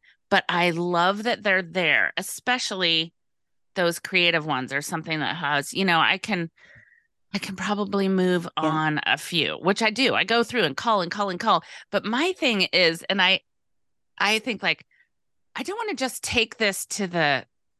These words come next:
Speaker 1: to the Goodwill or the, you know, thrift store. I want it to go to the right place. That stops me every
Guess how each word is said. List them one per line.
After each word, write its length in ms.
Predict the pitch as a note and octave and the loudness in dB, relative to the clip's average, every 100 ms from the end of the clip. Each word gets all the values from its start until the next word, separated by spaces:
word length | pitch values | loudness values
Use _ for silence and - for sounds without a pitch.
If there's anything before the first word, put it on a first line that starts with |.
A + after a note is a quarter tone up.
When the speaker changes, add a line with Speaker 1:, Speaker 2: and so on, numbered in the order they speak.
| _ - | _ -10
Speaker 1:
to 140 | F#3 | -6
the 80 | F3 | -4
Goodwill 480 | D#3 F#3 D3 A2+ F#2+ | 0 0 2 0 2
or 120 | C#3 | 0
the, 240 | C#3+ B2+ | 0 -2
you 140 | - - | -2 -4
know, 220 | A#2 G#2+ _ _ - | -4 -4 _ _ -2
thrift 200 | A3+ - | -2 -2
store. 400 | - B2 A2 B2+ _ - - - | -2 2 2 0 _ -20 -12 -2
I 80 | G#3+ | 2
want 200 | B3 C#4+ | 4 2
it 100 | - | 0
to 100 | A#3 | -4
go 240 | G3 G3 | 2 2
to 80 | G3+ | 2
the 140 | F#3 | 0
right 340 | D#3+ E3 E3 - | 0 2 2 0
place. 300 | - C3 E2+ - | -4 -4 -2 0
That 180 | G3+ | 0
stops 380 | - F#3 E3 - | 0 2 2 0
me 180 | C#3+ A#2 - | -8 -6 -2
every 560 | D#3+ D3+ D3 D3 D3+ | -2 -2 -2 -2 -2